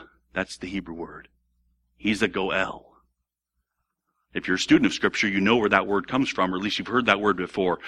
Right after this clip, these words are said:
because it's one of our treasured little books in the Bible that doesn't talk about killing and death. It talks about restoration and redemption. It's called the book of Ruth. There's a guy in Ruth named Boaz, and Ruth is this Moabitess who's, who had married a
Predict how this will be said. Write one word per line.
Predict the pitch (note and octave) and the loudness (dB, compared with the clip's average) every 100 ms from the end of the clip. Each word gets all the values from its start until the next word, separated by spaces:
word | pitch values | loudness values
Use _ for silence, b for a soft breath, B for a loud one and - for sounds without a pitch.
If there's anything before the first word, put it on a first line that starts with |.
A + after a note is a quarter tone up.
| B B | B B
because | G#2 B2 A2+ | 2 4 4
it's | A#2 | 6
one | D3 | 6
of | F3+ | 8
our | A#2 | 6
treasured | - - D#3+ D#3+ C#3 | 6 4 6 6 4
little | C#3+ A2+ | 4 6
books | A2 B2 - | 4 2 2
in | |
the | G#2+ | 2
Bible | G2+ B2 A#2 G2 | 6 6 6 2
that | G2 | 4
doesn't | A#2+ A2 G#2 | 4 4 4
talk | A#2 A2 | 2 4
about | G2 F#2+ | 2 4
killing | A#2 G2+ F#2+ | 2 2 0
and | F2+ | 2
death. | F#2 - B B B | 2 0 B B B
It | F#2+ | 0
talks | A#2 G#2+ | 2 2
about | A2+ G#2 F#2+ | 4 4 4
restoration | A2+ - G#2 G2+ - F2+ | 2 2 2 2 0 -2
and | |
redemption. | F2+ F2 F#2+ - D#2+ | 0 0 0 -2 -4
It's | E2 | -4
called | F2 E2+ | -6 -4
the | |
book | E2+ F2 | -6 -8
of | D#2+ | -4
Ruth. | G2+ G#2+ - - - _ _ _ _ _ _ _ _ _ _ | -4 -4 -8 -16 -18 _ _ _ _ _ _ _ _ _ _
There's | G2 G2+ | -2 0
a | A2+ | 4
guy | C3 E3 | 6 6
in | D3 A#2+ | 6 6
Ruth | D3 D3 | 4 4
named | A2 G2+ | 4 4
Boaz, | B2+ B2 A2+ F2+ F2 E2 - B B B | 4 6 4 2 0 -2 -12 B B B
and | A#2+ A2+ | 4 6
Ruth | E3 D#3+ | 6 6
is | C3 | 4
this | B2+ - B B B - | 4 2 B B B 6
Moabitess | A#2+ B2 B2 A#2+ A#2 - A2+ - | 8 8 6 4 2 2 0 2
who's, | B2+ A2+ | -2 -2
who | - - - A#2+ | -6 -4 -2 0
had | C3 | 4
married | A2 B2+ B2+ | 6 6 6
a | A2+ | 4